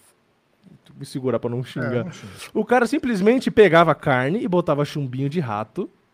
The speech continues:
Speaker 1: e o cara saía na rua onde tinha espaço pra passear com o cachorro, e ele botava nos cantinhos, assim, ó, em árvore e tal,
Speaker 2: Que
Speaker 1: botava carne com
Speaker 2: isso,
Speaker 1: chumbinho de rato.
Speaker 2: cara?
Speaker 1: Por isso, toda vez que eu passeio com meus cachorros, eu nunca deixo e fico de olho se tá
Speaker 2: Aham.
Speaker 1: cheirando o chão, se tá botando a cara em algum lugar.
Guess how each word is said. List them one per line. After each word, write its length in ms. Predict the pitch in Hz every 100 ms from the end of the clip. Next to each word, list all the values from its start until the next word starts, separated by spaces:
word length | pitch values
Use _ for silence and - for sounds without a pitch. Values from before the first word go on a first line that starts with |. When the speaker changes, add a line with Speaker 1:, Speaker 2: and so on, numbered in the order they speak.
| _ _ _
Speaker 1:
e 120 | 214
o 40 | 220
cara 220 | 165 147
saía 320 | 147 156 151
na 120 | 180 151
rua 240 | 139 143
onde 320 | 139 143 135
tinha 200 | - 139
espaço 460 | 135 - 139 139 139
pra 140 | 131
passear 340 | 131 127 - 110
com 120 | 117
o 20 |
cachorro, 560 | 135 151 - 110 110 170 _ _ _ _ -
e 100 | 240
ele 220 | 151 165
botava 400 | 175 202 185 196
nos 100 | 202
cantinhos, 520 | 247 240 - 240 220
assim, 140 | 208 160
ó, 60 |
em 120 | 127 139
árvore 540 | 156 165 156 143 135
e 20 |
tal, 360 | 139 151 160 143
Speaker 2:
Que 60 |
Speaker 1:
botava 340 | 135 190 143 185
carne 320 | 185 151 196
com 80 | 175
Speaker 2:
isso, 120 | 165
Speaker 1:
chumbinho 300 | 202 131 190
de 80 | 196
rato. 200 | 202 113
Speaker 2:
cara? 400 | 107 107 107 113 _ _ _ _ _ _ _ _ _ -
Speaker 1:
Por 100 | 180
isso, 100 | 196
toda 180 | 220 247
vez 120 | 233
que 80 | 208
eu 40 |
passeio 280 | 202 196 180
com 80 | 180
meus 140 | 165
cachorros, 480 | 160 147 175 233 147
eu 100 | 160
nunca 240 | 165 220 233
deixo 380 | 170 165 185
e 80 | 151
fico 240 | 151 147 147
de 140 | 139
olho 260 | 139 135 110 127 127
se 80 | 120
tá 120 | 139
Speaker 2:
Aham. 20 |
Speaker 1:
cheirando 320 | 117 135 127
o 40 | 117
chão, 280 | - 143
se 60 | 139
tá 100 | 127
botando 300 | 131 127 135
a 80 | 123
cara 200 | 131 127
em 40 |
algum 120 | 123
lugar. 260 | 135 139